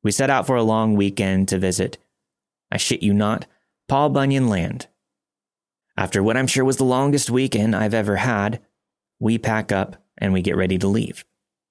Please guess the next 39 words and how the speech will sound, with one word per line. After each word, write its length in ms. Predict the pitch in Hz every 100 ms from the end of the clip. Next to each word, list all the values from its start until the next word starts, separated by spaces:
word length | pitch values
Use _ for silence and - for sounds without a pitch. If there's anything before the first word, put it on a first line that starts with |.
| _ _ _ -
But 100 | 104
now 320 | 95 117 110 107
I 60 |
can't 260 | 104 120 -
find 240 | 104 95
this 140 | 98 -
damn 280 | 90 90
puppet. 460 | 87 127 - - - _ _ _ _ _ _ -
I 100 | 101
had 140 | 113
checked 260 | - 143 147
it 80 | 143
out 140 | 123
from 100 | 143
the 80 | 143
library, 640 | 113 87 90 90 90 117 _ _ _ -
and 260 | 101 98 113 _ _
I 120 | - 107
had 100 | 110
been 160 | 110
told 220 | 104 110
specifically 580 | - 143 - 92 - 110
not 300 | 107 90 -
to 100 | -
lose 300 | 123 175 -
it. 160 | - - _ _ _ _ _ _ -
What 100 | 120
does 100 | 147
a 60 |
five-year-old 520 | 123 139 147 147 139 113
child 460 | - 131 127 92
do 260 | 95 143 98
when 180 | 95 95
they're 100 | 90
told 280 | 98 98
not 360 | 92 98 - -
to 80 | 101
do 180 | 135 160
something? 560 | - - - - -